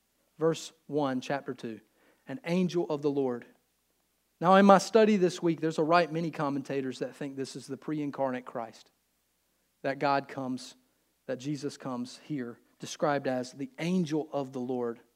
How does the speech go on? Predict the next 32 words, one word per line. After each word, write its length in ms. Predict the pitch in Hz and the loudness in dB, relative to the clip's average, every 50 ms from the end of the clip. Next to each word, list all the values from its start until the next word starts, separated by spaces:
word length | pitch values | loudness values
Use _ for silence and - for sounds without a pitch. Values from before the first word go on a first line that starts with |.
| _ _ _ _ _ _ _ _ _ _ _ _ _ _ _ _ _ _ _ _ _ _ _ _ | _ _ _ _ _ _ _ _ _ _ _ _ _ _ _ _ _ _ _ _ _ _ _ _
the 100 | - 139 | -14 -12
true 220 | - - 165 160 - | -8 -6 -4 -4 -4
Savior 400 | - - 160 147 139 135 135 131 | -4 -4 -4 -4 -4 -4 -4 -4
and 100 | 127 127 | -4 -4
judge 280 | 131 139 131 135 127 | -4 -4 -4 -4 -6
of 100 | 120 110 | -8 -8
Israel 340 | 127 135 135 127 127 120 117 | -6 -6 -8 -8 -8 -10 -10
here, 240 | 110 117 123 120 113 113 | -8 -8 -8 -8 -8 -8
God 240 | - 139 123 131 131 | -4 -2 0 0 0
himself. 560 | 127 123 120 - - 123 120 - - - - _ _ _ _ _ _ _ _ - | -2 -4 -8 -10 -14 -16 -16 -18 -20 -20 -20 _ _ _ _ _ _ _ _ -8
And 140 | 139 143 190 | -2 2 4
then 100 | 240 262 | 4 4
it 120 | 254 190 | 4 0
says 280 | - - 220 208 202 - | -4 -2 0 0 0 0
something 420 | - - 196 180 - - 151 131 | -2 -2 -2 -2 -2 -4 -6 -6
strange, 960 | - - - - - - - 165 165 160 143 117 107 - _ - - - - _ _ _ _ _ _ - | -6 -8 -10 -12 -12 -10 -6 -4 -2 -2 -2 -4 -4 -8 _ -18 -16 -16 -18 _ _ _ _ _ _ -6
which 200 | 170 165 - - | -6 -6 -4 -2
you 80 | 180 | 0
may 240 | 165 175 202 220 240 | 2 2 4 4 6
have 180 | 226 202 160 160 | 6 4 4 6
missed 360 | 190 208 233 220 - - - | 6 8 10 8 8 6 -2
just 180 | - 156 - 143 131 131 139 147 156 165 143 | -8 -8 -8 -8 -10 -10 -10 -10 -8 -6 0
glossing 500 | 156 165 170 180 196 185 - 202 175 175 | 2 4 4 6 4 2 0 0 2 4
over 240 | 190 190 160 156 | 4 4 4 2
it. 60 | 143 - | 0 -2
It 40 | |
says, 220 | - - 170 151 135 | -4 -4 -4 -4 -4
"He 80 | 151 | -6
came 340 | 143 - - 214 247 262 247 | -6 -2 2 6 8 8 10
up 400 | 240 226 220 214 214 - - - - - - _ | 10 10 10 8 6 4 -2 -20 -20 -20 -20 _
from 260 | - - 190 160 151 | -4 2 2 2 2
Gilgal 920 | 143 139 170 214 254 262 247 190 233 214 214 208 208 208 202 202 190 - | 4 6 8 8 8 8 8 8 8 8 8 8 6 6 4 2 -2 -6